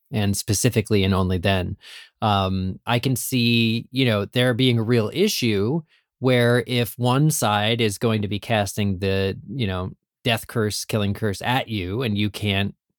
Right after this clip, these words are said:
retort back because you have to arrest them, that's what should be done. But in practicality, what does that actually look like? So I can see Aurors being given the same leeway that we give, like, police officers, where there's certain instances where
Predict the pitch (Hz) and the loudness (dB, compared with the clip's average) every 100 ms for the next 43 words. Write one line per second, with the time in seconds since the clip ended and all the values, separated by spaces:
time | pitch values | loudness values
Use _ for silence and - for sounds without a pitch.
0 | _ 110 101 117 90 98 101 127 - 104 | _ -6 -2 -4 -4 -4 -4 -4 -6 -6
1 | 101 101 95 - 92 92 92 - 92 98 | -2 0 -2 -2 -2 0 -2 -4 -4 -2
2 | 160 - - _ 117 104 - 104 - - | -2 -4 -14 _ -4 -4 -4 -6 -6 -2
3 | 131 165 120 92 90 92 120 131 _ _ | 0 2 0 0 -2 0 -2 -2 _ _
4 | - 120 120 123 110 - 113 - 104 160 | -2 0 0 0 -2 0 0 0 -4 0
5 | 214 185 107 107 104 104 - _ _ _ | 2 2 2 2 0 0 -6 _ _ _
6 | 123 117 139 135 110 110 92 98 - 101 | -6 -2 0 2 2 0 0 -2 -2 -2
7 | 95 95 - - - 123 123 131 135 143 | -2 -2 -4 -10 -8 -2 0 0 0 2
8 | 101 107 104 101 - 107 98 98 95 92 | 4 4 4 0 0 -2 0 0 -2 -4
9 | 92 92 95 104 - 107 101 101 98 98 | -4 -6 -6 -6 0 0 2 0 0 -2
10 | 95 101 95 95 90 104 95 - - _ | -2 -4 -4 -4 -4 -4 -6 -8 -18 _
11 | _ 190 202 - 95 92 98 110 98 101 | _ -2 0 2 0 0 -6 -6 -6 -4
12 | 107 101 98 113 - 113 101 127 98 139 | -2 0 2 0 0 0 0 0 2 2
13 | - 110 104 107 110 117 110 101 98 107 | 0 -2 -2 0 0 0 2 2 4 4
14 | 110 | 2